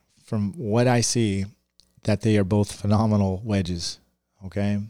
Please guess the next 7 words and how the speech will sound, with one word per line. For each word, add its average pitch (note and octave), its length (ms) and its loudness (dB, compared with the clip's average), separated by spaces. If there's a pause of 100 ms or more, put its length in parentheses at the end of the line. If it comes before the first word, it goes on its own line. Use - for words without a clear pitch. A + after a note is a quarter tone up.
They F#2 540 0 (240)
are F2+ 140 -4
great. G2 600 2 (1700)
And, G#2+ 640 2 (1040)
and, G#2+ 420 4
uh, G#2 340 2
the, G2+ 260 -2